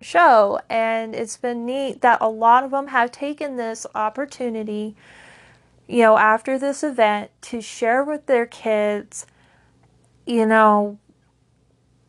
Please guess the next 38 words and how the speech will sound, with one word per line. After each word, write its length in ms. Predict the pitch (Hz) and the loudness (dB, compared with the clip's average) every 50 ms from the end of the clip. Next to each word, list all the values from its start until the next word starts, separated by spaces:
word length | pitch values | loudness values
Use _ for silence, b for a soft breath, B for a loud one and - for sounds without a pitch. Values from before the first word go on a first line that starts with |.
| _ - | _ -12
what 640 | 160 240 220 214 220 240 247 269 - 277 240 220 | -10 -8 -6 2 4 6 6 6 4 2 -10 -6
God 600 | _ 247 240 233 240 240 240 240 240 233 240 240 B B B B B B B B 247 | _ 4 6 6 8 8 6 6 4 2 -2 -8 B B B B B B B B -12
means 560 | 233 226 233 240 240 233 233 226 214 - - | -8 -6 -6 -6 -4 -6 -6 -8 -10 -12 -14
for 220 | - - 226 214 | -6 -4 -4 -4
them, 360 | 202 202 196 196 196 202 196 | -2 -4 -6 -4 -6 -8 -8
you 140 | 202 208 208 | -8 -8 -6
know, 400 | 202 208 208 208 208 214 214 214 b b b b b b b b b b b - | -4 -2 -2 0 -2 -2 -4 -6 b b b b b b b b b b b 0
and 300 | - 226 220 220 220 220 | 4 4 4 4 4 4
that, 320 | 226 226 220 220 - _ _ _ _ _ | 4 4 4 2 0 _ _ _ _ _
you 160 | _ 220 233 | _ -12 -10
know, 200 | 220 220 220 226 | -6 -6 -6 -6
it's 160 | 220 214 - | -6 -8 -8
been 180 | _ 240 233 226 | _ -8 -6 -6
interesting, 800 | 226 233 240 - - 269 254 247 - - - 208 214 208 208 208 | -6 -8 -8 -6 -4 -4 -4 -4 -8 -10 -10 -10 -8 -8 -6 -6
you 80 | 214 | -4
know, 380 | 214 214 214 214 214 214 214 - _ - | -2 0 2 2 2 0 -2 -10 _ 0
as, 400 | - 226 220 220 214 - - - | 2 2 2 2 0 -8 -16 -12
you 100 | - 226 | -8 -6
know, 120 | 220 214 214 | -6 -6 -4
one 260 | 208 214 214 220 220 | -2 -2 -2 -2 -2
mom 300 | 214 214 214 214 214 214 | -2 -2 0 0 0 -2
laid 260 | 220 214 214 226 226 | -4 -4 -4 -2 2
out 280 | 233 226 233 233 - - | 4 4 4 4 2 -2
to 140 | - 269 247 | -6 -6 -4
her 200 | - 262 262 262 | -2 -4 -2 0
daughter 480 | 247 262 269 269 262 240 220 214 214 | 2 4 4 4 4 2 -2 -6 -6
that 260 | 208 220 214 214 208 | -6 -6 -6 -6 -6
your 180 | 214 226 226 226 | -6 -6 -6 -4
body 440 | 208 220 214 214 214 220 233 254 262 | 0 2 4 4 4 2 0 -4 -10
is 140 | 269 269 285 | -6 -4 -4
a 80 | 285 | -6
temple 500 | 277 - - - 233 233 233 - 240 240 | -6 -6 -8 -6 -6 -6 -4 -4 -6 -6
to 160 | 240 - - | -6 -10 -12
the 160 | 247 240 233 226 | -8 -6 -6 -6
Lord, 540 | 220 214 208 202 202 202 208 208 208 - - | -4 -2 0 2 2 2 2 0 -2 -6 -8
and 220 | - 214 220 208 | -8 -6 -6 -6
when 180 | 214 214 214 214 | -6 -8 -8 -8
you're 380 | 214 214 208 214 214 220 220 | -6 -6 -6 -4 -6 -6 -8